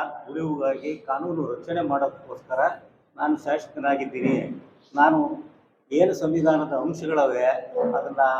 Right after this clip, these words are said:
ನಾನು ಚಾಚು ತಪ್ಪದೆ ಪಾಲಿಸ್ತೀನಿ ಅಂತ ಸಂವಿಧಾನದ ಅಡಿಯಲ್ಲಿ ಪ್ರಮಾಣ ವಚನ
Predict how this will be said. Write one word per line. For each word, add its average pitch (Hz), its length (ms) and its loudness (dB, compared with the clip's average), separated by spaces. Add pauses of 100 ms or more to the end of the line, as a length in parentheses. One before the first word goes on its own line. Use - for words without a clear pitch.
(920)
ನಾನು 135 220 -4
ಚಾಚು 139 420 -2
ತಪ್ಪದೆ 147 280 -4
ಪಾಲಿಸ್ತೀನಿ 143 600 0
ಅಂತ - 320 0
ಸಂವಿಧಾನದ 151 640 6 (520)
ಅಡಿಯಲ್ಲಿ 147 600 0 (180)
ಪ್ರಮಾಣ 143 360 2
ವಚನ 135 360 -4